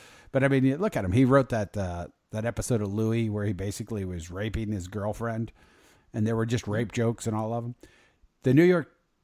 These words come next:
Post, I think, in that time came out and wrote about what a, that you should never make jokes about rape, but if you do, Louis C K is the one that's handled it the most appropriate way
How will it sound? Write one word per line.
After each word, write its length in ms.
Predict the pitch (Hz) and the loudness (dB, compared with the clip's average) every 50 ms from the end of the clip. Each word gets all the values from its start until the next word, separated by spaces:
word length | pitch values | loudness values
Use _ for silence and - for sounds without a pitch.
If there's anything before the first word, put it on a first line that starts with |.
| _ - | _ -8
Post, 420 | - - 156 170 143 113 - - | -2 2 4 4 4 2 0 -4
I 60 | 104 | -4
think, 280 | 92 110 107 98 92 - | -2 -2 -2 -4 -4 -6
in 100 | 82 113 | -6 -6
that 160 | 107 113 98 | -4 -4 -6
time 240 | - - 110 110 107 | -6 -8 -8 -6 -6
came 200 | 104 - 131 120 | -4 -4 -2 0
out 200 | 117 117 117 - - | 0 -2 -2 -4 -4
and 260 | 131 120 113 110 104 107 | -4 -2 -2 0 0 0
wrote 400 | 139 160 151 117 113 - - - - _ _ _ _ _ _ _ _ _ _ - | 0 2 2 0 -2 -4 -10 -18 -20 _ _ _ _ _ _ _ _ _ _ -10
about 400 | 113 104 127 123 117 107 - - - | -4 -2 0 0 0 -2 -4 -8 -8
what 200 | 117 117 127 127 | -4 -2 -2 0
a, 220 | 120 117 113 107 - - _ _ _ | 0 -2 -2 -4 -6 -12 _ _ _
that 240 | 120 120 117 98 - _ - - _ _ _ _ | -8 -6 -6 -6 -10 _ -20 -20 _ _ _ _
you 140 | 110 113 110 | -6 -4 -4
should 180 | - 135 117 | -2 0 2
never 260 | 117 135 151 151 170 165 | 4 4 4 4 4 2
make 220 | 151 135 113 98 | 2 0 0 0
jokes 260 | - 123 120 113 - | 2 2 2 2 0
about 320 | 123 110 107 104 92 92 104 | -2 -2 -2 -2 -4 -4 -2
rape, 380 | 123 143 131 110 101 - - - - | 0 2 2 2 0 -4 -8 -10 -6
but 140 | 113 113 113 | -4 -4 -4
if 80 | 98 | -2
you 120 | 107 107 101 | -2 -2 -2
do, 360 | 95 131 143 143 131 120 110 | 0 2 4 4 6 4 4
Louis 380 | 101 101 117 135 147 147 139 | 2 2 2 4 4 4 4
C 180 | - - 127 120 | 2 0 -4 -4
K 300 | 104 - 123 127 131 131 | -4 -4 -4 -2 0 0
is 100 | 120 101 | 0 0
the 100 | 110 104 | -2 -2
one 220 | 101 107 110 110 | -2 -2 -2 -2
that's 200 | 101 101 - - | -4 -6 -8 -10
handled 440 | - - 120 120 123 113 107 101 104 | -6 -4 -2 0 0 0 -2 -2 -4
it 220 | 101 95 - _ - | -6 -6 -8 _ -8
the 60 | 113 101 | -4 -2
most 240 | 110 113 104 - | -2 -2 -4 -4
appropriate 720 | 107 90 - - 131 131 127 - 123 120 113 107 95 92 110 | -6 -6 -2 0 2 2 2 2 2 0 0 0 -2 -4 -4
way 360 | 101 98 95 95 92 92 | -4 -4 -4 -4 -6 -8